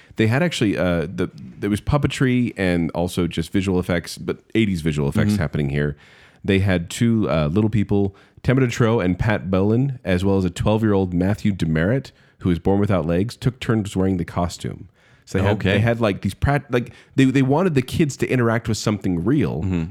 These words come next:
Speaker 1: and they actually filmed it in chronological order so the kids could kind of grasp what was going on there. But you get little Drew Barrymore and little Henry Thomas, like,
Speaker 2: Yeah.
Speaker 1: those, those two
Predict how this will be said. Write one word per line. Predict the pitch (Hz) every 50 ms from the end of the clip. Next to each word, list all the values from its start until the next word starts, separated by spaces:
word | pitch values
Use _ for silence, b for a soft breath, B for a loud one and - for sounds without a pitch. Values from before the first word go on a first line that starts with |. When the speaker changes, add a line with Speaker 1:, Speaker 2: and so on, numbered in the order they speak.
| -
Speaker 1:
and | 117 123
they | 123
actually | 127 113 117 104
filmed | - 135 131 113
it | 101
in | -
chronological | 113 - 120 107 104 101 98 - 95 82 85
order | 80 110 117 98
so | 92 - -
the | 95
kids | - - - 107 -
could | - - 101 85 -
kind | - 101 92 87
of | 82 - - -
grasp | - 101 87 90 98 - -
what | 78
was | 76 90
going | - 90 82 80 90
on | 101 92
there. | 76 67 76 - B B B B B B
But | 127 120
you | 139
get | 143 127
little | 139 156 151
Drew | 143 131 110 135 139 147
Barrymore | 117 104 101 110 120 107 82 69 69 65 69 80 92 - b b b b b
and | 107 113
little | 135 143 131
Henry | 120 127 123 113 98 -
Thomas, | - - 104 117 107 90 82 - - -
like, | 95 98 98 - - - B B B
Speaker 2:
Yeah. | 82 82 78 71
Speaker 1:
those, | 127 139 139 - -
those | - 143 147 165 156 -
two | - - 147 135 120 101 90 87 - -